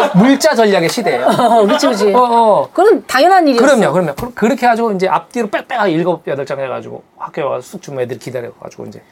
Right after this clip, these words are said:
Speaker 1: 그걸 이제 보고 돌려서
Speaker 2: 아, 그 시리즈
Speaker 1: 보고.
Speaker 2: 연재물이었어요?
Speaker 1: 응. 네?
Speaker 2: 와.
Speaker 1: 그렇죠. 계속 연재하는 거예요.
Speaker 2: 어.
Speaker 1: 그, 그 집에 가서 뭐 텔레비를 볼 시간이 어딨어요?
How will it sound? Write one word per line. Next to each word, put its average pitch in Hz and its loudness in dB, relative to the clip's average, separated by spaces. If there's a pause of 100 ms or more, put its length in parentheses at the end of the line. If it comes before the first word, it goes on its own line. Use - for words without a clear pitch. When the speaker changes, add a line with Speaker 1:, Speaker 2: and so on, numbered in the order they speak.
Speaker 1:
그걸 - -8
이제 120 -10
보고 147 -4
돌려서 180 2
Speaker 2:
아, 165 -2
그 - -4
시리즈 359 4
Speaker 1:
보고. 233 4
Speaker 2:
연재물이었어요? 214 0 (280)
Speaker 1:
응. 160 -8 (460)
네? 226 -2 (140)
Speaker 2:
와. 208 -2
Speaker 1:
그렇죠. 269 0 (360)
계속 330 2
연재하는 233 2
거예요. 113 -6 (460)
Speaker 2:
어. 165 -8
Speaker 1:
그, 226 -4
그 - -18 (460)
집에 220 2
가서 233 2
뭐 294 2 (100)
텔레비를 381 2
볼 196 2
시간이 240 -2
어딨어요? 165 -4